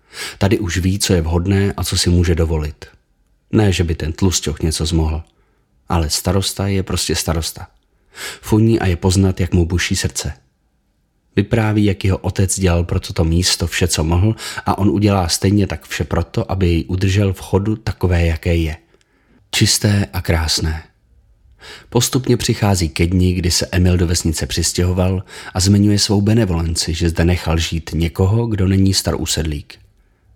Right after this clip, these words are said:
Dvakrát za sebou zopakuje větu, že změny, ty tu nemáme rádi.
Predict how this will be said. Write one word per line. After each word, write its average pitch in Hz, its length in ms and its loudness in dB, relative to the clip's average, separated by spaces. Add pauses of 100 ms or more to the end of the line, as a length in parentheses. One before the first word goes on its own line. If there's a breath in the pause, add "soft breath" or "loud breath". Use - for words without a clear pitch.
(260)
Dvakrát 95 400 0
za 90 100 0
sebou 98 320 2
zopakuje 92 460 2
větu, 87 360 0 (280 loud breath)
že 90 140 2
změny, 87 460 4
ty 98 140 0
tu 87 140 -2
nemáme 80 400 0
rádi. 82 440 -2